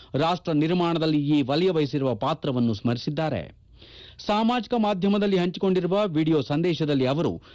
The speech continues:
ಕಳೆದ ಹತ್ತು ವರ್ಷಗಳಲ್ಲಿ ನವ ಭಾರತ ಕಡಲ ವಲಯದಲ್ಲಿ ಹೊಸ ಮೈಲಿಗಲ್ಲನ್ನು ಸಾಧಿಸಿದ್ದು, ದೇಶದ ಪ್ರಗತಿಗೆ ಪೂರಕವಾಗುವಂತೆ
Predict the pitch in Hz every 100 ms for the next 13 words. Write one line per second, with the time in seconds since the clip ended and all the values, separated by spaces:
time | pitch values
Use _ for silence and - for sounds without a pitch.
0 | - - 165 180 127 147 - 208 180 170
1 | 156 175 170 85 - - - 147 190 214
2 | 165 143 185 214 147 107 101 156 175 196
3 | 160 170 190 175 175 190 156 156 165 131
4 | 165 190 160 151 139 123 131 123 110 170
5 | 117 87 - - - 117 185 - 160 139
6 | 139 147 175 147 139 110 147 185 165 147
7 | 135 147 175 123 87